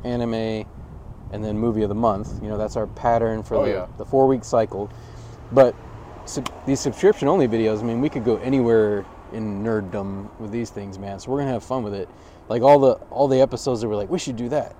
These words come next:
Speaker 1: we should do that," but it doesn't fit in the normal patterns. Like, we can, some of these will find their way into the subscription-only episodes. So I'm excited about the potential for that. So, hey,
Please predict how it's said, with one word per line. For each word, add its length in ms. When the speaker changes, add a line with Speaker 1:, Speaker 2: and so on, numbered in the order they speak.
Speaker 1:
we 100
should 160
do 140
that," 260
but 80
it 40
doesn't 320
fit 160
in 200
the 80
normal 360
patterns. 440
Like, 180
we 140
can, 120
some 160
of 80
these 160
will 80
find 240
their 100
way 160
into 200
the 120
subscription-only 880
episodes. 600
So 120
I'm 300
excited 400
about 380
the 60
potential 360
for 140
that. 200
So, 180
hey, 160